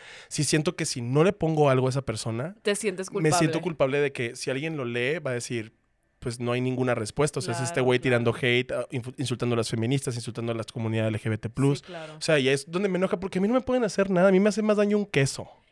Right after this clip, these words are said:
Speaker 2: Neta, es que yo, yo sí, o sea, como que últimamente, ya que, ya que mi ansiedad estaba, mira, yo a punto de matarme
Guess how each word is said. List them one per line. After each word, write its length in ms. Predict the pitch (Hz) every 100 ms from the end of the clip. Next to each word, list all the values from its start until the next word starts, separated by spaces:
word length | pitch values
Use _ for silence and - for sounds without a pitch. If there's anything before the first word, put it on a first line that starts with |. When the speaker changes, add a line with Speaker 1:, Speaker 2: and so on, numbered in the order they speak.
| -
Speaker 2:
Neta, 460 | 196 202 202 -
es 180 | 214 226
que 120 | 269
yo, 100 | 262 269
yo 300 | 226 247 262 -
sí, 220 | - 269
o 100 | 269
sea, 260 | 269 262 240 240
como 200 | 311 320
que 140 | 311 262
últimamente, 640 | 285 277 330 330 269 269 285
ya 120 | 277
que, 240 | 302 320
ya 140 | 262 254
que 140 | 302
mi 140 | 311 302
ansiedad 320 | 262 233 214
estaba, 280 | 233 247 247
mira, 160 | 233
yo 140 | 214 202
a 80 |
punto 220 | 226 226 240
de 40 |
matarme 420 | 220 156 156 170